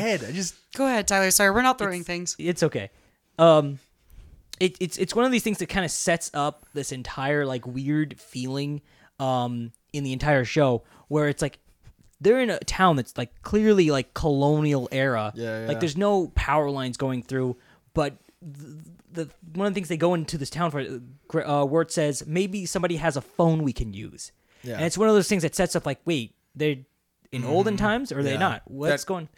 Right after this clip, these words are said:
Speaker 1: Cause yeah, that, that, that really makes you question, like,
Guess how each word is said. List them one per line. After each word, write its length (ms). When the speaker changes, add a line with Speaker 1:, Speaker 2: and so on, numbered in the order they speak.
Speaker 1:
Cause 160
yeah, 260
that, 260
that, 280
that 220
really 240
makes 280
you 40
question, 440
like, 260